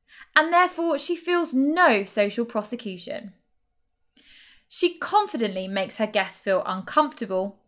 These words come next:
on purpose with the impertinence of her questions. This means she proceeds to question her guests on personal manners that may be taboo to discuss or simply too awkward a matter to mention over the dinner table.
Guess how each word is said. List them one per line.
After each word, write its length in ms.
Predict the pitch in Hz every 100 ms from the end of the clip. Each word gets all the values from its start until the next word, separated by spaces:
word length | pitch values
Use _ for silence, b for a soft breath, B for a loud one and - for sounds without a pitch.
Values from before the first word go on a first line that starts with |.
| _
on 360 | 294 311 320 330
purpose 760 | 302 330 330 - 226 311 - - b b
with 320 | 226 240 240 - b b -
the 220 | 254 -
impertinence 920 | 277 - - 370 349 208 180 185 - -
of 140 | 202
her 160 | 220 196
questions. 880 | - 185 - - - - 220 - - _ _ _ _ _ _ b b b b
This 180 | 466 226
means 320 | 202 202 208 -
she 180 | - 302
proceeds 540 | 320 311 320 320 320
to 100 | 302
question 420 | - 233 226 302
her 120 | 320
guests 340 | 330 160 - -
on 200 | 196 175
personal 500 | - 208 208 214 330
manners 460 | 226 185 175 196 - B B -
that 120 | 233
may 240 | 262 415
be 140 | 254 226
taboo 520 | - 208 320 302 190
to 120 | -
discuss 540 | 196 - 302 202 165 -
or 140 | 233
simply 360 | 233 370 226 208
too 440 | - - 311 294
awkward 440 | 240 403 403 - 285
a 60 |
matter 300 | 202 208 -
to 140 | - 208
mention 420 | 233 196 202 175
over 260 | 185 175
the 80 | 175
dinner 220 | 233 349
table. 460 | 226 175 170 -